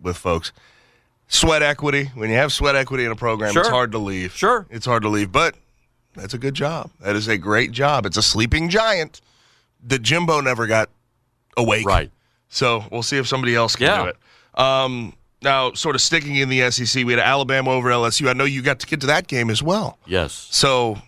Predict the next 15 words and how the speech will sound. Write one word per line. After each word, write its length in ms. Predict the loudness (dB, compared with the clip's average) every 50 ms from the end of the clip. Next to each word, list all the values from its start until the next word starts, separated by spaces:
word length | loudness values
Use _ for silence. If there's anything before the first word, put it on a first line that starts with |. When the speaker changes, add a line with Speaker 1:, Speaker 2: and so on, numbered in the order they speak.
| _ _ _ _ _ _ -2
Speaker 1:
that 180 | 0 0 2
was 100 | 0 0
pretty 220 | -2 -2 0 0 2
nice. 260 | 2 0 0 0 0
That 220 | 0 -2 0 0
was 360 | 0 -2 0 0 0 -2 -4 -6 _ _ _ _ _ _
full 380 | -8 -4 0 0 2 2 0 0
game, 520 | 0 0 0 0 0 -2 -2 -4 -6 -8 _ _ _ -2
impressive 600 | -2 -2 -2 0 0 0 0 2 0 -2 -2 0
game 400 | 0 0 2 2 0 0 -2 -4 -10 -16 _ _ _ _
for 280 | -8 -2 0 2 2 2
Alabama. 640 | 2 0 0 -2 -2 -2 -4 -4 -4 -8 -10 -8 -2
And 140 | 0 2 2
I, 160 | 2 2 0
I, 300 | 0 0 0 0 -2